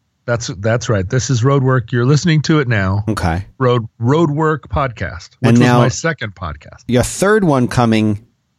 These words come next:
Speaker 2: Omnibus. Omnibu-,
Speaker 1: Um,
Speaker 2: Omnibus.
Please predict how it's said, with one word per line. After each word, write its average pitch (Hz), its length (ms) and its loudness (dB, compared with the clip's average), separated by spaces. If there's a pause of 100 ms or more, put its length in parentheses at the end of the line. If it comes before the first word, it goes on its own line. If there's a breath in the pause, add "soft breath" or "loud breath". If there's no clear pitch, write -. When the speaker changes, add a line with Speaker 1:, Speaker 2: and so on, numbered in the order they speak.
(360)
Speaker 2:
Omnibus. 107 800 2 (220)
Omnibu-, 123 640 2
Speaker 1:
Um, - 0 -
Speaker 2:
Omnibus. 143 1120 2